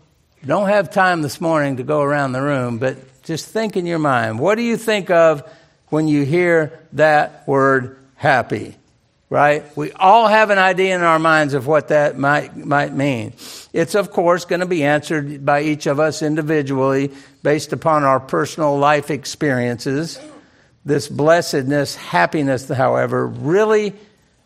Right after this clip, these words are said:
depends on, you ready? Who I am in Christ. Not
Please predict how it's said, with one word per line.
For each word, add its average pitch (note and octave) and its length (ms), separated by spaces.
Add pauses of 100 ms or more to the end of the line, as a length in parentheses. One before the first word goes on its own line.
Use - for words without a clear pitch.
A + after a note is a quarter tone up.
depends C#3+ 680
on, C3 520
you C3 100
ready? F3+ 460 (480)
Who F#3 680 (160)
I D#3+ 640
am C#3+ 800
in C#3+ 520 (160)
Christ. - 880 (1500)
Not D#3 720